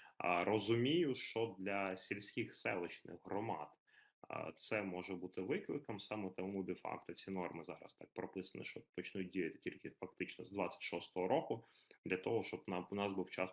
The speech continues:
продискутувати. Бо якщо ми розуміємо, що на рівні обласних рад це переважно призводить до зловживань, то сільські селищні ради, особливо в маленьких гро-, маленьких громадах, є брак кадрів, які,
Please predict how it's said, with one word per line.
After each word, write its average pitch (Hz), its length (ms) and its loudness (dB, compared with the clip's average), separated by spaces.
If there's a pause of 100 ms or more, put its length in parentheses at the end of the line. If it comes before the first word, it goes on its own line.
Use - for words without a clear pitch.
продискутувати. - 840 -6
Бо 92 120 2
якщо 90 240 -2
ми 92 120 0
розуміємо, 87 460 -2
що - 160 -6
на 90 80 0
рівні 90 240 0
обласних 90 460 -2
рад - 220 -2
це - 80 -10
переважно 87 540 -2
призводить 90 420 -4
до 90 100 0
зловживань, 110 580 0 (460)
то 107 480 8
сільські - 440 0
селищні 95 500 -2
ради, 92 220 2
особливо 90 420 -2
в 87 60 -6
маленьких 90 420 -4
гро-, 85 140 -4
маленьких 92 440 0
громадах, 90 360 -2 (120)
є 90 80 4
брак 82 340 0
кадрів, 101 400 0
які, 80 360 -2